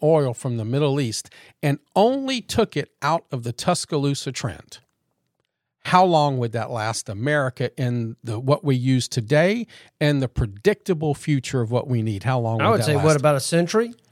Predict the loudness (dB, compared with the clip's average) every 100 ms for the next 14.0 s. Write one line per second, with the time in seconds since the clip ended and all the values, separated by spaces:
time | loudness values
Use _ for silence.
0 | _ 2 6 6 4 0 -4 -2 -2 -2
1 | -2 -4 -6 -8 -10 -10 -14 _ _ -20
2 | -4 2 2 4 0 0 -2 -2 -2 0
3 | 0 2 -2 -2 -4 -2 0 0 0 -4
4 | -4 0 2 2 0 0 0 -4 -2 -2
5 | 0 -2 -4 -8 -4 -4 -4 -4 -2 -4
6 | -4 -6 -4 -2 -2 -2 -4 -2 0 2
7 | 2 0 0 -2 -2 -6 -6 -8 -10 -14
8 | -12 -4 -4 -2 -4 -4 -2 0 0 0
9 | 0 0 -2 -4 -4 -4 -2 0 0 0
10 | -2 -2 -2 -4 -6 -8 _ _ _ -8
11 | 0 2 2 2 0 0 -4 -2 2 4
12 | 2 0 -4 -2 -2 -2 -4 -4 -4 -4
13 | -4 -4 -6 -2 -2 -4 -6 -6 -6